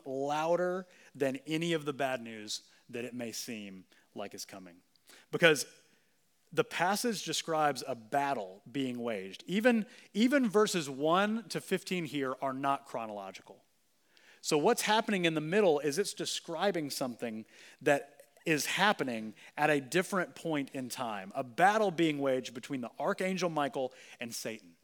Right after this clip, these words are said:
And this is describing how we overcome. This is describing how we become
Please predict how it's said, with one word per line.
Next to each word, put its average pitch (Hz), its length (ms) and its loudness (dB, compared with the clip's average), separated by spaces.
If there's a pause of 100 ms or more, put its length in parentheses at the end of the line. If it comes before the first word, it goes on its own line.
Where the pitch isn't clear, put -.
(2250)
And 147 160 -4
this 185 180 2
is 214 140 -2
describing 156 680 0 (240)
how 156 360 0
we 131 240 -2
overcome. 104 560 -10 (100)
This 170 220 0
is 202 120 -4
describing 143 640 -4 (240)
how 156 580 -2
we 135 380 -4
become 113 640 -8